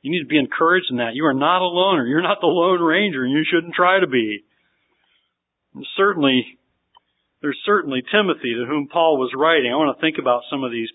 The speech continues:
people. Here's Timothy, of course, to whom Paul was writing, and we've been looking at what he wrote to Timothy, but there's also Crescens in verse ten. Now, we don't know anything about him other than what we see here,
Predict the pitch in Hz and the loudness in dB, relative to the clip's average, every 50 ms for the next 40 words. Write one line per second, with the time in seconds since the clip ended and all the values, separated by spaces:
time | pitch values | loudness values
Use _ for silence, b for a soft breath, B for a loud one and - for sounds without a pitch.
0 | _ - 180 175 170 - 131 113 117 110 117 120 120 113 113 110 - - - - | _ -12 -12 -12 -8 -6 -4 -4 -4 -4 -6 -8 -6 -6 -8 -10 -12 -14 -2 -2
1 | 180 190 175 147 _ - 117 117 120 117 - - 139 123 117 123 135 - - - | -2 0 -2 -8 _ -8 -6 -6 -6 -8 -6 -4 -2 0 0 0 -2 -2 -6 -14
2 | _ _ _ _ _ _ _ _ _ _ _ _ _ _ 131 117 143 143 - - | _ _ _ _ _ _ _ _ _ _ _ _ _ _ -8 -6 -6 -6 -4 0
3 | 156 156 151 151 139 127 120 117 120 127 131 147 160 156 139 127 123 117 120 127 | 2 4 4 4 2 0 -4 -4 0 2 2 4 4 2 0 0 -4 -6 -8 -8
4 | 123 127 123 113 107 _ _ _ _ _ _ _ _ 123 127 156 165 - 139 123 | -6 -6 -6 -8 -8 _ _ _ _ _ _ _ _ 0 0 0 2 2 -2 -4
5 | 117 117 135 139 131 120 117 120 131 139 147 147 139 135 131 - 147 135 123 123 | -4 -2 -2 -2 -2 0 0 4 4 4 4 4 0 -12 _ -4 -4 -2 -2 -4
6 | 120 - 127 123 120 120 117 - 143 139 127 147 170 202 214 - - 147 131 127 | -6 -6 -8 -6 -6 -8 -6 -2 -2 0 2 2 2 2 0 0 -4 -6 -6 -4
7 | - - 165 175 202 190 - - 131 123 120 123 127 120 120 143 139 131 - - | -2 -2 2 2 2 2 0 -2 -4 -4 -4 -6 -8 -4 0 0 0 0 -2 -6
8 | - - 170 156 127 104 98 107 _ _ _ _ _ _ _ _ _ _ _ _ | -4 -2 0 0 0 -2 -4 -8 _ _ _ _ _ _ _ _ _ _ _ _
9 | _ _ _ _ _ _ _ _ - 151 143 147 147 160 185 208 196 170 156 147 | _ _ _ _ _ _ _ _ 0 2 2 2 2 2 2 0 2 2 2 4
10 | 147 170 202 214 202 - 202 185 165 135 151 147 147 151 - 113 120 113 113 117 | 4 4 4 2 2 2 2 2 4 2 4 4 4 2 0 0 -2 0 0 2
11 | 120 131 143 143 127 120 131 127 127 135 139 - 131 123 - - - 151 147 143 | 4 4 4 4 2 0 -2 0 2 0 0 0 -2 -6 -6 -6 -6 -4 -4 -4
12 | 139 131 - 156 143 135 131 135 | -4 -4 -4 0 2 2 2 2